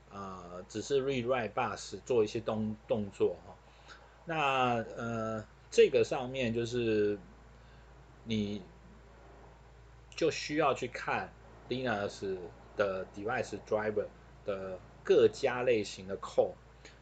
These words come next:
你就大概知道，呃，当你自己，如果你是某家I C设计公司，呃，要开始帮他们呃，在那个，在里面工作，要帮他们开始写 driver 的时候，最容易做的事情就是，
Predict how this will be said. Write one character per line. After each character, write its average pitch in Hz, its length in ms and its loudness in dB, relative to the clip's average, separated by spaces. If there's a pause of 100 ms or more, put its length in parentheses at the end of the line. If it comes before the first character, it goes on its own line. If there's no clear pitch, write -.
你 107 120 -2
就 131 140 -2
大 139 160 -2
概 123 160 0
知 110 180 -6
道， 104 360 -2 (540)
呃， 92 360 -10 (160)
当 156 180 -2
你 110 80 0
自 147 240 -4
己， 101 200 -8
如 104 140 -4
果 123 100 4
你 101 120 -4
是 - 140 -6
某 98 200 -2
家 117 260 2 (440)
I 117 120 6
C 123 160 -4
设 123 160 8
计 113 100 2
公 110 240 4
司， 104 380 0 (840)
呃， 95 220 -2
要 127 180 4
开 117 260 -2
始 - 220 -4
帮 117 140 0
他 113 100 -2
们 104 180 -6 (520)
呃， 95 140 -10
在 147 160 4
那 139 120 4
个， 113 220 -4
在 151 140 4
里 107 100 -2
面 120 180 -2
工 117 200 0
作， 117 140 4
要 117 100 2
帮 120 120 2
他 120 80 0
们 104 140 0
开 110 160 0
始 107 140 -2
写 92 160 -2
driver 107 340 4
的 92 140 -2
时 - 160 -8
候， 95 320 0 (760)
最 180 220 6
容 127 220 6
易 135 160 0
做 120 240 4
的 104 100 6
事 127 180 0
情 95 300 -10
就 101 160 -2
是， 104 160 -4